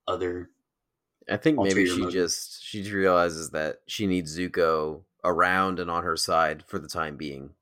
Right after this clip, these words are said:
Speaker 2: Like, not always, but for the time being, he needs to not be in the bad grace of the Fire Lord. He needs to be in the good grace and just be there, be a prince, and serve his purpose.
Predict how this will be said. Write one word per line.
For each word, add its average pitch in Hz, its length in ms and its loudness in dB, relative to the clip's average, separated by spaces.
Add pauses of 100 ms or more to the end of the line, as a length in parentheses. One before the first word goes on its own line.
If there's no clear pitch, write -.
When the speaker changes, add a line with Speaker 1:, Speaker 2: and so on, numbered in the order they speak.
(160)
Speaker 2:
Like, 82 280 -2
not 98 220 6
always, 82 460 4
but - 260 -10
for 95 80 -12
the 95 80 -6
time 104 340 2
being, 87 560 -4
he 104 100 -6
needs 95 240 -2
to 95 120 -4
not 85 380 0
be 82 320 -8
in 82 520 -6 (160)
the 85 100 0
bad 80 300 2
grace 73 280 -4
of 71 100 -12
the 64 60 -18
Fire 65 280 -2
Lord. 67 220 -6
He 85 60 -10
needs 78 180 -10
to 69 60 -20
be 76 140 -6
in 71 100 -6
the 78 60 -8
good 80 240 -6
grace - 380 -8 (540)
and 80 160 -2
just 78 180 -8 (440)
be 90 200 2
there, 80 320 4
be 78 160 -6
a 73 80 -4
prince, 73 640 -6
and 76 120 -6
serve 80 220 0
his 73 100 -6
purpose. - 540 -4